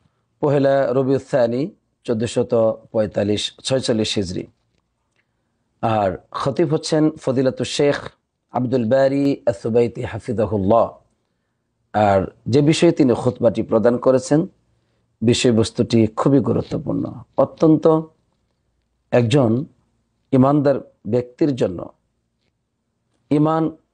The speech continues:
বৃদ্ধি হওয়ার অন্যতম একটি বিষয় নিয়ে তিনি কথা বলেছেন,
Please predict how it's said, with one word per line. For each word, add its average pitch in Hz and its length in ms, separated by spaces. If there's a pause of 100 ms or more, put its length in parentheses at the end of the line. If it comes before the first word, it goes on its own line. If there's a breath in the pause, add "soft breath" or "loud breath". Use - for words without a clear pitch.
বৃদ্ধি 156 420
হওয়ার 113 300 (280)
অন্যতম 170 560 (120)
একটি - 280
বিষয় 110 360
নিয়ে 107 160
তিনি 104 260
কথা 113 240
বলেছেন, 139 460